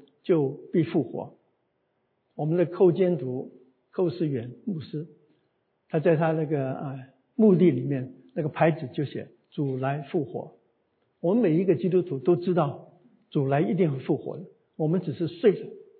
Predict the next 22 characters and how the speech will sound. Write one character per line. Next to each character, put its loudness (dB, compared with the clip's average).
睡 8
的 10
人 4
一 4
定 4
会 8
醒 -2
过 0
来。 -6
第 4
二 6
个 6
呢， 6
被 4
提 -2
见 0
主。 -10
我 -4
们 2
有 10
一 6
天， 2